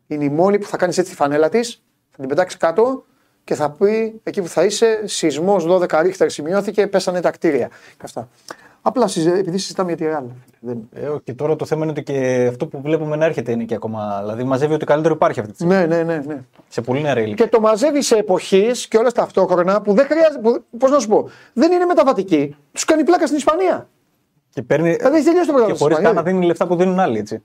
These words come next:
Speaker 2: Δηλαδή, τον Εμπαπέ ελεύθερο θα τον πάρει.
Speaker 1: Ναι.
Speaker 2: Τέλος πάντων.
Speaker 1: Ναι, ναι, ναι, ναι, ναι, ναι. Τρομερά πράγματα. Τρομερά πράγματα. Γι' αυτό σας έχω πει, με αυτή την ομάδα, παντού, όπου τη βρίσκετε, θα τη σέβεστε. Τη Real, κύριε Τζιομπάνογλου.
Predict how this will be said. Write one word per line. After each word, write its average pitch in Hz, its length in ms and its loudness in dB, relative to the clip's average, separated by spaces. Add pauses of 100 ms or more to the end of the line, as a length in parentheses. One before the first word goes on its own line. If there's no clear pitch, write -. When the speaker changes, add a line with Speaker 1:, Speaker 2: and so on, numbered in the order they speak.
(120)
Speaker 2:
Δηλαδή, 131 180 2
τον 160 100 2
Εμπαπέ 147 260 2
ελεύθερο 175 300 2
θα 113 60 0
τον 104 100 -4
πάρει. 87 200 -6 (180)
Speaker 1:
Ναι. 208 380 0 (840)
Speaker 2:
Τέλος 175 180 -4
πάντων. 202 160 0 (100)
Speaker 1:
Ναι, 370 100 4 (120)
ναι, 302 100 2 (120)
ναι, 285 80 2
ναι, 254 180 2
ναι, 233 360 0
ναι. 190 220 0 (920)
Τρομερά 196 440 2
πράγματα. 175 520 -2 (280)
Τρομερά 208 320 2
πράγματα. 165 400 0
Γι' 185 100 0
αυτό 202 160 2
σας 160 180 -6
έχω 135 100 -4
πει, 127 100 -2
με 131 80 -2
αυτή 147 180 -2
την 135 100 -4
ομάδα, 139 380 -2 (360)
παντού, 151 460 0 (280)
όπου 175 220 -2
τη 139 140 -4
βρίσκετε, 247 380 0
θα 214 100 -2
τη 185 80 -4
σέβεστε. 127 480 -2 (400)
Τη 135 120 -2
Real, 123 240 2
κύριε 123 220 -2
Τζιομπάνογλου. 113 540 -6